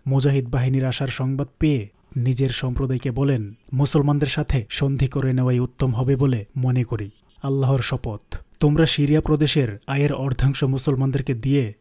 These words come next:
যদি তাদের আক্রমণ থেকে নিষ্কৃতি লাভ করতে পারো, তবুও সিরিয়ার অর্ধেক সহ গোটা রোম সাম্রাজ্য তোমাদের নিয়ন্ত্রণে থাকবে। গোটা সিরিয়া হাতছাড়া হবার চেয়ে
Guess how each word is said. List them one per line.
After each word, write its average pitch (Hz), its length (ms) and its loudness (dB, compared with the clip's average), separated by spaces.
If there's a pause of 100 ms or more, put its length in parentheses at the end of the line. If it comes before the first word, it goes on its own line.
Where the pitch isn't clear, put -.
(180)
যদি 147 220 4
তাদের 143 280 0
আক্রমণ 143 400 0
থেকে 147 220 -2
নিষ্কৃতি 135 420 -2
লাভ 139 180 -2
করতে 151 260 -2
পারো, 139 280 0 (220)
তবুও 147 320 6
সিরিয়ার 147 380 2
অর্ধেক 135 420 -2
সহ 135 340 2 (160)
গোটা 135 320 2
রোম 135 180 2
সাম্রাজ্য 131 520 -2
তোমাদের 123 420 -2
নিয়ন্ত্রণে 123 400 -2
থাকবে। 107 380 -6 (320)
গোটা 135 300 2
সিরিয়া 160 320 2
হাতছাড়া 151 380 -2
হবার 135 280 0
চেয়ে 143 340 -2